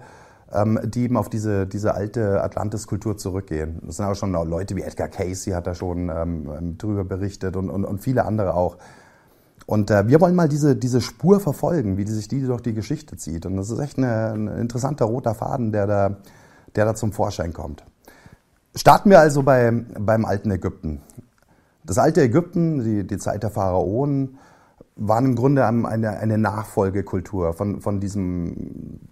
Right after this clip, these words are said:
diesem Atlantis. Und, und vieles von dem, von dem Wissen ist, ist, ist dort gespeichert worden. Und, und was ist aus diesem Wissen geworden? Manches lagert vielleicht immer noch dort. Das wäre Frage der Archäologie, das mal, äh, auszuprüfen. Aber,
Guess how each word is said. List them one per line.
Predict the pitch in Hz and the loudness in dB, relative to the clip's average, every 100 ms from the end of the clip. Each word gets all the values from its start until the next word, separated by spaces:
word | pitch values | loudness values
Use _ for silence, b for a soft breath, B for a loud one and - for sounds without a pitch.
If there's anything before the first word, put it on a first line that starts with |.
| _ | _
diesem | 98 92 87 | -6 -4 -4
Atlantis. | 87 85 90 82 80 82 | -4 -4 -4 -6 -8 -6
Und, | 90 82 | -4 -4
und | 92 | -4
vieles | 90 143 147 - | -4 -2 -2 0
von | 117 | 0
dem, | 110 104 101 87 | 2 0 0 -2
von | 113 101 | -2 0
dem | 95 92 | 0 0
Wissen | 110 165 147 131 120 107 104 B B B B | 0 -2 -2 0 0 -4 -8 B B B B
ist, | 113 - | -6 -6
ist, | - 101 | -6 -6
ist | - - | -6 -4
dort | 101 - | -2 -2
gespeichert | 110 - 98 95 87 | -6 -6 -6 -4 -4
worden. | 82 78 85 | 0 0 0
Und, | 87 82 | -4 -4
und | 92 90 | -4 -2
was | - | 0
ist | 185 - | 2 2
aus | - | 2
diesem | 170 156 | 0 0
Wissen | 151 175 147 | 0 0 -2
geworden? | 143 170 110 78 76 B B B | 0 -2 -2 -6 -10 B B B
Manches | 110 175 143 | 2 2 4
lagert | 120 110 107 | 4 4 2
vielleicht | 104 - | -2 -2
immer | 147 | -2
noch | 110 82 | -4 -2
dort. | 78 107 - - | 0 0 -6 -12
Das | 101 - | -12 -8
wäre | 92 95 87 85 80 | -4 0 0 -2 -6
Frage | 85 90 101 | -8 -6 -2
der | 98 87 | 2 2
Archäologie, | 90 107 95 104 | 2 0 0 -2
das | 120 101 | -2 -2
mal, | 95 92 90 | 0 0 0
äh, | 78 85 85 80 | -2 -2 -2 -4
auszuprüfen. | 104 113 120 113 120 117 120 117 B B B B B B B | -4 -6 -8 -6 -6 -4 -4 -6 B B B B B B B
Aber, | 117 117 113 110 104 | 6 8 8 6 4